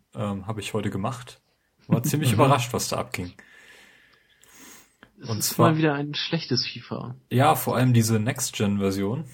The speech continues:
Speaker 1: Äh,
Speaker 2: Ja.
Speaker 1: die sind ja komplett kastriert. Da fehlt ja der komplette Offline-Modus, bis auf Freundschaftsspiele. Man
Speaker 2: Ja.
Speaker 1: kann keine Liga spielen, nichts. Man kann eigentlich nur online spielen.
Speaker 2: Mhm.
Speaker 1: Und,
Speaker 3: Mhm.
Speaker 1: ähm,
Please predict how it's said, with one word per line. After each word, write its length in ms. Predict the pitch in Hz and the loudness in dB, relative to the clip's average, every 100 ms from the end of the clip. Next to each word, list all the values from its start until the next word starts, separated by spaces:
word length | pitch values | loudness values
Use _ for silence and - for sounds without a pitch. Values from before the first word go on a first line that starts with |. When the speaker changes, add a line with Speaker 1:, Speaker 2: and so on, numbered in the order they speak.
| - _ _ | -20 _ _
Speaker 1:
Äh, 140 | 110 104 | -2 -2
Speaker 2:
Ja. 60 | |
Speaker 1:
die 80 | 110 | -2
sind 260 | - 117 117 | -4 -2 0
ja 160 | 107 | 0
komplett 480 | 107 - 117 151 147 | -2 -2 -2 -2 -4
kastriert. 520 | - 127 - 135 101 | -2 -2 0 0 2
Da 80 | 98 | 0
fehlt 220 | - 120 | 0 0
ja 80 | 113 | 2
der 100 | 104 | 0
komplette 520 | 101 110 127 123 117 | -2 -4 -2 0 0
Offline-Modus, 800 | 123 120 104 95 95 101 127 - _ _ _ | -2 -2 -2 -2 -4 -6 -6 -10 _ _ _
bis 160 | 127 120 | -2 -2
auf 180 | 107 104 | -2 -4
Freundschaftsspiele. 880 | - - 113 101 - - 101 113 - - _ _ _ - | -2 -2 0 -2 -6 -10 -8 -6 -8 -16 _ _ _ -6
Man 120 | 117 | -2
Speaker 2:
Ja. 60 | 110 | -2
Speaker 1:
kann 120 | 110 | -2
keine 240 | 113 107 | -2 -2
Liga 280 | 101 117 123 | 0 2 2
spielen, 300 | 120 - 107 | 2 0 -2
nichts. 380 | 113 127 - - | -2 -4 -8 -8
Man 120 | 104 | -8
kann 220 | 101 113 | -6 -8
eigentlich 440 | - 104 104 - - | -6 -6 -8 -12 -10
nur 240 | 131 - | -8 -8
online 360 | 156 139 90 90 | -6 -2 -2 -4
spielen. 380 | - 101 92 - - - - - | -8 -8 -8 -10 -20 -20 -20 -4
Speaker 2:
Mhm. 240 | 135 131 131 | 0 0 -4
Speaker 1:
Und, 340 | 110 101 101 | -8 -8 -8
Speaker 3:
Mhm. 300 | 110 104 117 117 _ _ _ | -4 -2 -2 -4 _ _ _
Speaker 1:
ähm, 460 | 104 98 95 98 | -4 -4 -4 -8